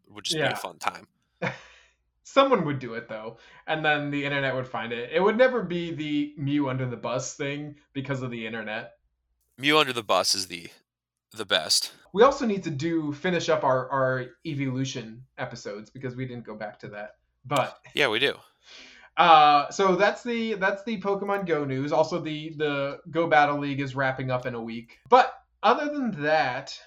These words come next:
Speaker 2: the Players' Cup is still ongoing. I think the T C G one is active right now because that one spans a lot, a bigger portion of time.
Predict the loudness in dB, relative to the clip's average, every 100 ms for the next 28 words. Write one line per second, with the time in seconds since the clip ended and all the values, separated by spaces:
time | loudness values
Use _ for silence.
0 | _ _ -12 0 2 4 2 0 0 -6
1 | 0 0 0 -2 2 2 4 0 0 -2
2 | -4 -4 -4 -6 -8 -6 -6 -6 -6 -4
3 | -4 -4 -4 -4 -8 -6 -6 -4 -6 -10
4 | -12 -12 -14 -16 -20 _ _ _ _ -2
5 | -2 -2 -4 0 -2 0 -2 0 0 -4
6 | 0 2 2 -2 -4 -6 -6 -2 -2 -4
7 | -6 -8 -8 -4 -4 -4 -6 -4 -4 -4
8 | -4 -6 -8 -8 -6 -4 -4